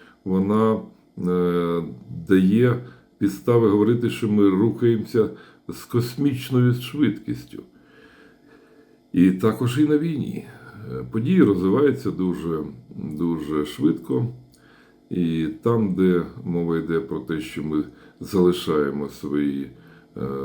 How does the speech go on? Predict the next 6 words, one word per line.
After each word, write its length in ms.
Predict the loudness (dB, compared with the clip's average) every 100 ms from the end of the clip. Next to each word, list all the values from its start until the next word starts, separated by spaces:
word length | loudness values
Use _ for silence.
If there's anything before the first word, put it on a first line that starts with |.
| -6
населені 480 | -4 -4 0 0 -2
пункти, 420 | -4 -2 -2 -2
міста 460 | -6 -8 -2 0 2
на 140 | 0
Донбасі, 680 | -4 -6 -4 -4 -4 -6
е, 100 | -6